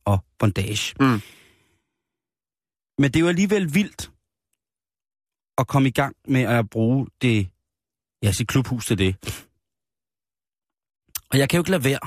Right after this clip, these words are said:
Speaker 1: når jeg læser om Liberaldemokraterne. Jeg kan jo, jeg kan jo aldrig lade være, når jeg læser om, om politik i udlandet, så kan jeg jo ikke lade være med at, at trække en pendant til, hvad er det eventuelt, det minder om i Danmark.
Speaker 2: Mm.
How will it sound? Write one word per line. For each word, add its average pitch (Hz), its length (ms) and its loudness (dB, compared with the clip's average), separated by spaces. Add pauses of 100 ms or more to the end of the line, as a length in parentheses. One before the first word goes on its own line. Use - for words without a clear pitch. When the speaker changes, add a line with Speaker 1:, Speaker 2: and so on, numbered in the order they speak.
(100)
Speaker 1:
når 127 120 4
jeg 107 320 4
læser 110 300 0
om 107 140 2
Liberaldemokraterne. 98 1000 0
Jeg 104 120 2
kan 135 100 0
jo, 127 240 0
jeg 135 140 0
kan 151 100 -2
jo 131 60 2
aldrig 147 180 -2
lade 139 140 0
være, 135 160 0
når 123 120 -2
jeg 120 160 2
læser 120 300 -2
om, 104 280 2 (720)
om 110 180 0 (180)
politik 113 340 0
i - 20 0
udlandet, 127 380 0
så - 60 -4
kan 160 100 0
jeg - 20 0
jo - 20 0
ikke 147 80 -4
lade 139 160 -2
være 147 60 2
med 143 140 0
at, 117 120 -2 (160)
at 120 100 -4
trække - 340 -4
en 135 100 0
pendant 120 540 -2
til, 135 120 -2
hvad 123 260 0
er 123 140 0
det 127 180 -4
eventuelt, 127 580 0
det 123 100 2
minder 113 220 2
om 107 160 -2
i - 40 -2
Danmark. 156 460 -2 (120)
Speaker 2:
Mm. 120 260 0